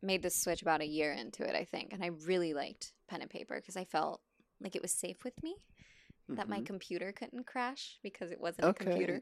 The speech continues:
Speaker 2: yeah,
Speaker 1: It was
Speaker 2: yeah.
Speaker 1: a pen and paper.
Speaker 2: Yeah.
Speaker 1: Um, that's the one thing about digital that scares me, 'cause our notes have been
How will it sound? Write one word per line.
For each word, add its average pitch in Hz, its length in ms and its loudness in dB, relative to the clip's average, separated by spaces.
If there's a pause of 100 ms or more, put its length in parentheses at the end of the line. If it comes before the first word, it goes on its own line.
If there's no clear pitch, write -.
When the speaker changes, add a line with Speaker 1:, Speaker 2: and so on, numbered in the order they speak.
(120)
Speaker 2:
yeah, 190 260 8
Speaker 1:
It - 60 4
was - 80 4
Speaker 2:
yeah. 160 120 10
Speaker 1:
a 143 40 2
pen 180 160 6
and 190 160 -6
paper. 233 420 0 (180)
Speaker 2:
Yeah. 185 380 2
Speaker 1:
Um, 160 560 0 (320)
that's 208 180 6
the 214 100 6
one 170 180 2
thing 156 140 0
about 143 280 2
digital 139 360 2
that - 140 0
scares 143 400 -2
me, - 200 -8
'cause 151 500 -2 (180)
our 175 220 8
notes 170 560 4
have 160 400 6
been 156 500 2